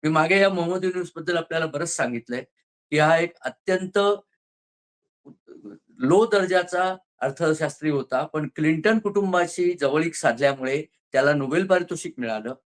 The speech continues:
नोबेल शांती पारितोषिक मिळालं. कसली कर्माची शांती, त्याने आणली देवदाणे. आणि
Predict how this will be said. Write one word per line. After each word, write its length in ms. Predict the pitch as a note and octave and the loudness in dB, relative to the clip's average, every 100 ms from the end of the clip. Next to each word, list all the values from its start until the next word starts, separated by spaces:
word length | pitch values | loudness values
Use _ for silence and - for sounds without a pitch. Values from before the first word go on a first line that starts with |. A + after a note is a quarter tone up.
| _ | _
नोबेल 240 | C#3+ D3+ F3+ | -4 2 2
शांती 320 | F3+ E3 A3 | 2 0 0
पारितोषिक 540 | A#3 F#3+ F#3 E3+ - | 2 2 0 -6 -6
मिळालं. 240 | C3+ A#2+ A#2+ | -4 -4 -4
कसली 220 | - F3 | -8 -2
कर्माची 400 | F3 E3 F3+ F3+ | 0 2 -2 -2
शांती, 320 | F#3 D#3 E3+ | -4 -2 -4
त्याने 180 | D#3+ D#3 | -4 -2
आणली 260 | D#3 D3 D#3 | -2 -2 -4
देवदाणे. 460 | C3+ A2+ G2+ F#2+ _ _ _ _ _ - | -2 -4 -6 -8 _ _ _ _ _ -2
आणि 340 | D3 E3+ F#3+ | 0 2 0